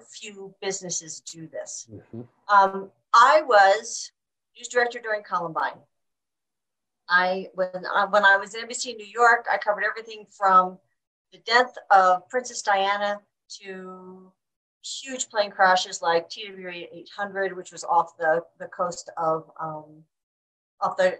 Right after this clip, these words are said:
Speaker 1: the coast of Long Island, New York. Three days later, we had the Olympic Park bombing. If it happened, it happened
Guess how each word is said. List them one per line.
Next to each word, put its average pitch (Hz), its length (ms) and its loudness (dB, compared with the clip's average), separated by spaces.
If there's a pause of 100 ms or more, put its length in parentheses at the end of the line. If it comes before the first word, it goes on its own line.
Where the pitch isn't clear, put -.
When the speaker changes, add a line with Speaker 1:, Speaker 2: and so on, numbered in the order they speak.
Speaker 1:
the 185 120 -2
coast 190 300 2
of 175 80 -12
Long 170 180 -2
Island, 180 300 -2
New 170 120 -12
York. 233 500 0
Three 254 180 -8
days 170 280 -8
later, 240 320 4 (120)
we 190 120 -10
had 175 200 2
the 180 80 -14
Olympic 165 340 -16
Park 160 260 0
bombing. 233 460 4 (420)
If 302 160 4
it 285 140 4
happened, 240 800 0
it 214 160 -8
happened 220 400 0